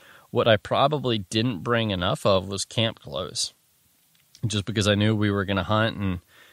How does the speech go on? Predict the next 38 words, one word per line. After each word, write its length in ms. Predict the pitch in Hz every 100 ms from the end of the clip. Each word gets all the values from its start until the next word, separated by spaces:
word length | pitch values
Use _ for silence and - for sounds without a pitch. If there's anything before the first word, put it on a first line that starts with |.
| _ -
you 120 | 107
know, 140 | 98 90
the 140 | 95
idea 260 | 95 104 98
of 80 |
going 260 | - 101 101
on 280 | 95 92 90 -
a 60 |
hunt 300 | - 101 101
and 180 | 92 92
wearing 260 | 95 95 92
the 80 | -
same 200 | 104 87
hunting 260 | 98 92
clothes 300 | 92 98 92
for 160 | - 95
five 320 | - 92 95
days, 440 | 98 92 92 - - _ _ _ _ _ _ _ _ -
I 100 | 113
don't 140 | 107 82
know. 160 | 80 - -
To 80 |
some 200 | 113 131
people, 240 | 107 107 101
maybe 240 | 104 101
that's 240 | 92 95 -
gross, 400 | 95 87 87 -
or 60 |
maybe 220 | 98 95
that's 200 | 90 87
weird, 380 | 98 95 95 92
or 160 | 90 87 - - - _
maybe 220 | 104 95
to 120 | 98 -
some 200 | 107 104
Eastern 460 | 113 104 - 98 95
whitetail 420 | 95 - 104 95
hunters, 600 | 87 92 87 85 -